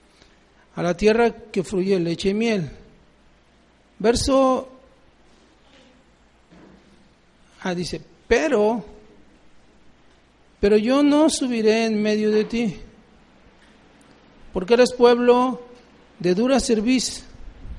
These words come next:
no sea que te consuma en el camino". Y oyendo el pueblo esta mala noticia, vistieron luto y ninguno se puso sus atavíos, porque Jehová había dicho a Moisés y a los hijos de Israel, "Vosotros sois pueblo de dura cerviz,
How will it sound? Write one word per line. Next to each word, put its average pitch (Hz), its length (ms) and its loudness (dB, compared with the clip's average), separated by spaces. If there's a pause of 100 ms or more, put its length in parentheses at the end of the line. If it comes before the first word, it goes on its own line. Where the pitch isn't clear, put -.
(340)
no 196 180 -2
sea 214 220 0
que 226 80 0
te 190 160 -2
consuma 190 600 -2
en 180 80 -4
el 175 160 -4
camino". 180 500 -4 (800)
Y 190 60 -2
oyendo 311 260 2
el 294 80 2
pueblo 269 340 4
esta 254 280 2
mala 254 320 0
noticia, 214 720 -2 (600)
vistieron 233 540 0
luto 262 460 0
y - 20 0
ninguno 226 480 0
se 208 140 -2
puso 196 280 -2
sus 190 200 -6
atavíos, 208 640 0 (640)
porque 220 240 -2
Jehová 233 320 2
había 226 240 2
dicho 208 240 -4
a 208 40 -2
Moisés 208 420 -2
y 196 80 0
a 190 60 0
los 190 220 -4
hijos 196 220 -4
de 208 80 -2
Israel, 202 380 2
"Vosotros 202 500 -2
sois 208 200 -2
pueblo 208 380 0
de 180 80 2
dura 208 220 2
cerviz, 214 480 -6